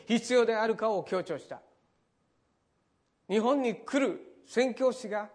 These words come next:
できるだけ増え、日本にいる占領軍はできるだけ減ることが望ましい。マッカーサーの大戦回、回顧録に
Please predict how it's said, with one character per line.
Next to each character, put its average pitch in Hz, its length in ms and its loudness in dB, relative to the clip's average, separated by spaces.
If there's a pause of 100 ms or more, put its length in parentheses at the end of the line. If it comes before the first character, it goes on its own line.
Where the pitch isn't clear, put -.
(760)
で 226 200 2
き 269 200 4
る 294 80 4
だ 285 140 0
け 285 140 -2
増 208 200 -4
え、 156 220 -6 (500)
日 233 120 2
本 277 240 2
に 269 120 4
い 254 60 2
る 240 80 2
占 247 400 0
領 247 200 4
軍 190 320 -2
は 180 260 -6 (320)
で 175 200 -4
き 214 120 -4
る 214 100 -2
だ 208 120 -2
け 208 240 -6
減 185 140 -6
る 185 80 -6
こ 190 100 -6
と 180 140 -8
が 175 180 -12 (420)
望 143 300 -10
ま 151 140 -16
し - 160 -18
い。 139 100 -20 (1300)
マ 127 80 -16
ッ 123 60 -20
カ - 100 -16
ー 127 80 -16
サ 127 100 -18
ー 123 60 -16
の 120 180 -18 (560)
大 139 180 -10
戦 127 360 -14
回、 120 260 -14 (1800)
回 123 180 -16
顧 127 120 -14
録 117 220 -20
に 117 160 -20